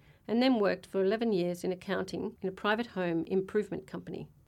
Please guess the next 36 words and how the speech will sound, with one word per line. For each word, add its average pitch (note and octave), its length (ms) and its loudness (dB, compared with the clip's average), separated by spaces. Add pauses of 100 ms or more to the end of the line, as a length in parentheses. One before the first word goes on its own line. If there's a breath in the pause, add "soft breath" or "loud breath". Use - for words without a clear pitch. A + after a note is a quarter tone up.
Belinda C#4+ 280 4
has C4+ 160 0
tutored G#3 320 -2
in F#3 120 2
multiple F#3+ 560 0
undergraduate F3+ 720 -2
biology G3+ 540 0
and F#3+ 80 4
molecular F#3 400 -2
sciences F3 560 -4
units E3+ 340 -4
over E3+ 160 -2
five F#3+ 400 2
years F3+ 460 -4
and F#3+ 100 4
is F3+ 120 2
passionate G#3 500 -4
about D#3+ 260 -8
preparing G#3 460 0
students - 420 -8
for - 80 -10
the E3+ 100 -4
workplace F3+ 680 -4 (280 soft breath)
and A#3 140 0
showing E4 240 4
the D4 60 6
world F3+ 280 2
that - 140 -4
there F#3+ 100 4
is F3+ 120 0
a G3 40 4
lot A3 200 6
of F#3+ 100 -2
creativity - 600 -4
in - 80 -6
science. - 640 -8